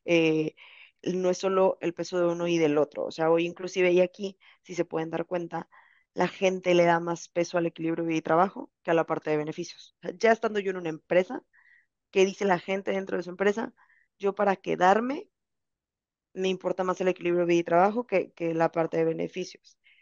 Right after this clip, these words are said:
Y ojo, aquí es mucho una perspectiva que pueden llegar a tener porque ya estás en el día a día, porque ya estás acostumbrado a estos beneficios,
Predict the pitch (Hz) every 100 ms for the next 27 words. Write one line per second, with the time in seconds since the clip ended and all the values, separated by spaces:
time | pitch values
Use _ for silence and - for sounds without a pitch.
0 | _ _ _ _ 196 196 - 160 - 165
1 | - 180 190 185 185 190 185 170 - 147
2 | 165 165 165 - 165 165 160 160 - 160
3 | 160 165 _ 151 151 151 151 - 147 165
4 | 190 190 185 170 165 165 160 180 202 180
5 | 175 170 156 151 160 160 156 156 175 175
6 | 175 175 170 170 165 165 165 160 156 160
7 | 190 196 185 175 175 170